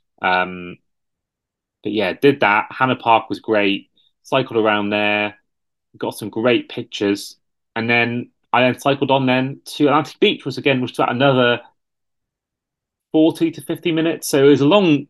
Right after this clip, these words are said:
a long day, a long journey you had to cycle there. Um, but, you know, once you get there, it's brilliant. I mean, it's a beach where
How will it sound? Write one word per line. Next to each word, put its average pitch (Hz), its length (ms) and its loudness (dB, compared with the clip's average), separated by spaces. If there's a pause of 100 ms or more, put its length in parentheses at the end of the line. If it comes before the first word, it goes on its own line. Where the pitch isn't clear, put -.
a 143 60 -4
long 160 220 0
day, 143 160 4
a 107 60 4
long 143 200 -2
journey 131 280 -2
you 104 100 -4
had 117 280 -2
to - 180 -10
cycle 113 380 -4
there. 90 240 0 (560)
Um, 92 540 -4 (460)
but, 104 140 0
you - 40 -6
know, 101 100 -2
once 113 220 -2
you - 60 -16
get - 160 -4
there, 92 120 -2
it's 90 120 -6
brilliant. 95 360 -4
I 95 40 -12
mean, 98 240 -4
it's - 160 -10
a - 60 -20
beach 143 360 -2
where 110 300 2